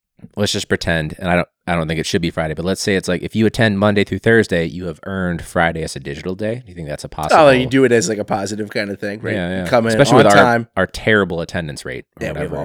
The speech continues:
Speaker 2: awful
Speaker 1: is.
Speaker 2: attendance. Mm.
Speaker 1: Yeah.
Speaker 2: Um, yeah, I don't know. I think that'd be a good idea. I mean, if I was a kid, I would totally do that. Um,
Speaker 1: Oh, yeah, I would,
Speaker 2: I
Speaker 1: I'd be
Speaker 2: would
Speaker 1: all for it, yeah.
Speaker 2: Yeah, but, and I know there, there would be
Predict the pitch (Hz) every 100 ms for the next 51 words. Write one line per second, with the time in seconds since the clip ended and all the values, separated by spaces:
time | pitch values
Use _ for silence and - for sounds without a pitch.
0 | 71 - - - - - 160 - 80 113
1 | 151 123 120 104 87 85 107 _ - 185
2 | 104 233 208 101 123 180 - - 269 65
3 | - 82 - 82 - _ 107 113 117 196
4 | 147 - 98 113 110 160 - - 50 50
5 | 50 _ _ _ _ _ _ _ 87 76
6 | 67 53 53 80 64 69 80 120 165 143
7 | 76 - 101 78 80 82 _ _ 117 110
8 | _ _ - 71 65 - _ _ _ _
9 | _ 131 143 147 135 127 120 - 135 135
10 | 143 120 107 90 101